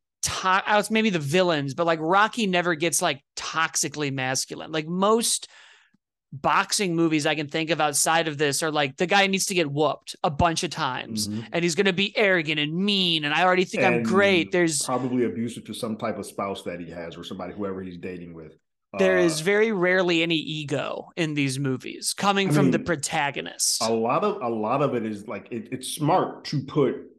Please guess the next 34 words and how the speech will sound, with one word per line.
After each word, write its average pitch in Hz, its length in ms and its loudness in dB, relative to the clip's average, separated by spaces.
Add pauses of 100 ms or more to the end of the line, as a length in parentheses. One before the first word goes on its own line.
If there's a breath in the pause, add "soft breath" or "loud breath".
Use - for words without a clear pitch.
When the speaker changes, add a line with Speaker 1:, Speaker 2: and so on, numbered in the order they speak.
(300)
Speaker 2:
Adonis, 110 840 -4 (140)
one, 127 300 0
with 123 140 -2
a 123 40 2
wife, 104 440 -4 (180)
but 117 340 -4
two, 165 420 -2
you 127 100 -6
give 127 160 0
him 117 100 -2
a 107 40 -4
daughter, 104 340 -4
which 92 180 -14 (100)
automatically 113 640 -4
softens 87 460 -10
him 82 120 -14
up. 78 160 -12
Like, - 200 -12 (380 loud breath)
just 156 160 2
even 156 260 6
the - 60 0
sequence 139 260 0
at 123 40 -2
the 113 60 -4
very 123 140 0
beginning 120 300 0
when 110 100 0
you 107 60 -2
see 117 160 -6
him 110 120 -4
come 107 180 -8
in 101 260 -8
and 101 120 -8
he's 98 180 -12